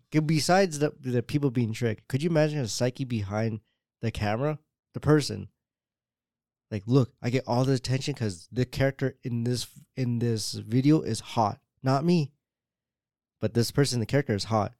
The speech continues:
Do you think they would as-, assume to be that character, or they're just in a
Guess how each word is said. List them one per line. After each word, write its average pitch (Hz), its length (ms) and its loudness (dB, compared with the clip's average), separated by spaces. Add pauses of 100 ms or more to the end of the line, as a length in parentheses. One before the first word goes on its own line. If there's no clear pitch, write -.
(120)
Do 165 80 6
you 180 60 8
think 214 200 2
they 165 120 6
would 139 180 4
as-, 120 160 0 (300)
assume 175 540 4
to 175 120 -2
be 180 140 2
that 180 160 4
character, 190 440 0
or 120 540 4 (840)
they're 135 120 6
just 131 200 4
in 127 140 2
a 107 300 2